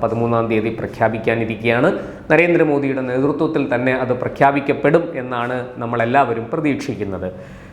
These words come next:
മുഖ്യ എതിരാളിയായ, ഏഹ്,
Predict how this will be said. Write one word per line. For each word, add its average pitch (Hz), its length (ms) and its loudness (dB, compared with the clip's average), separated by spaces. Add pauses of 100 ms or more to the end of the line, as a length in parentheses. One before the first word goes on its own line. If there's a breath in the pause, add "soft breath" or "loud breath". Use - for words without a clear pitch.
(500 loud breath)
മുഖ്യ 170 420 4
എതിരാളിയായ, 135 1160 4 (580)
ഏഹ്, 101 460 2